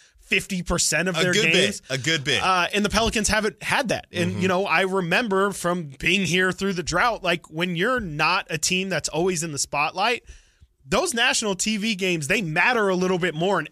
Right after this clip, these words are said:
Speaker 1: everybody feels it. You
Speaker 2: Mm-hmm.
Speaker 1: can say, or you can feel the, "Oh, this, this game's on national. Oh, E S P N's in the building today."
Speaker 2: Mm-hmm.
Speaker 1: You can feel those kind of things, and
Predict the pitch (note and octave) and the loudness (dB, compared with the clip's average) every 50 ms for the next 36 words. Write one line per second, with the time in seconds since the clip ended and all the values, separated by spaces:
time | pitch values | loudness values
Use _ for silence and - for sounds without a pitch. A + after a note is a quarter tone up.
0 | _ - A3+ B3 G#3 A#3+ A#3 G3+ F#3 F#3+ E3+ D3 - - - A3 B3 G#3+ D#3+ D3+ | _ 0 0 0 0 -2 -2 0 0 0 0 -2 -4 -4 -2 0 0 0 0 -2
1 | - - - E3 F3 F3 F3 E3+ E3 - - A3 A#3 A#3+ A3+ G3 E3 - - - | -4 -6 -4 -4 -4 -2 -2 -4 -2 0 0 0 0 0 2 0 0 -2 -8 -18
2 | - - _ _ - F#3 F#3 F#3+ A3 G#3 A3 F3 - - G#3 A#3 A3+ G3+ F3+ F#3 | -20 -20 _ _ 0 2 2 2 0 0 -4 -6 -4 -2 0 2 2 2 2 0
3 | D#3 - - F3+ B3 E3+ A#2+ A#2 C#3 D#3 - - - - E3 A#3+ - - G#3+ E3 | -2 -4 -6 -6 -6 -6 -6 -4 -2 -2 -2 -2 -4 -8 -6 -6 -4 -4 -4 -4
4 | D#3 D3+ C3+ C3+ D3+ D3+ D3+ D3 - D#3+ - C3+ C#4+ G4 F4 - C#3 F3 A3 A#3 | -2 -4 -4 -2 -2 -2 0 -2 -4 -4 -4 -6 -6 -6 -6 -4 -4 -2 -2 -2
5 | - - - D#3+ D3 E3 G3 C#4 E4+ C#4+ A#3+ G#3 F#3 E3 C#3+ E3 E3 D#3+ D3 D3 | -4 -6 -6 -4 -2 -2 -2 -2 -2 -2 -2 0 -2 -2 0 0 -2 0 -2 -4
6 | C#3+ C#3 - D3 D#3 D3 C3 A#2+ - - - F2 F2 F2 D#4 - - D4 F#3+ - | -4 -6 -6 -6 -4 -4 -4 -6 -10 -16 -20 -20 -14 -14 -8 -6 -6 -6 -6 -4
7 | - A3 A3+ A3+ A3+ G3+ F#3+ F3+ E3 - - F3+ F#3+ F3+ D#3+ - - F#3 G#3 A3+ | -4 -2 -2 0 0 0 0 -2 -2 -2 -4 -4 -2 -4 -4 -4 -4 -4 -4 -2
8 | G#3 F3+ D#3 D#3+ D3 C3+ | -2 -4 -4 -4 -6 -6